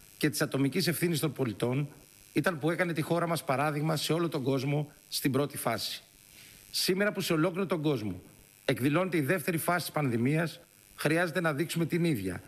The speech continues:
και ακόμη μεγαλύτερη ευθύνη. Θέλω να τονίσω ιδιαίτερα την ευθύνη των νέων ανθρώπων.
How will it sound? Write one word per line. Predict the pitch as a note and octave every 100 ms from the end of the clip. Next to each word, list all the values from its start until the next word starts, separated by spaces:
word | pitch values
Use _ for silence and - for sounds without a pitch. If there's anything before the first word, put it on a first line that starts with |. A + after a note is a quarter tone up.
| - - -
και | D3+
ακόμη | C#3 - E3 D#3
μεγαλύτερη | D#3+ D3+ B2+ C#3 C#3 B2+
ευθύνη. | - A#2 G2+ - - - - - - - - - - -
Θέλω | - F#3
να | G#3
τονίσω | F#3+ F3+ F3
ιδιαίτερα | F#3+ D#3 F3+ G3
την | F3+
ευθύνη | D#3 - F3
των | F3+ D3
νέων | D3+ F3
ανθρώπων. | D#3+ C#3 C#3 A#2+ -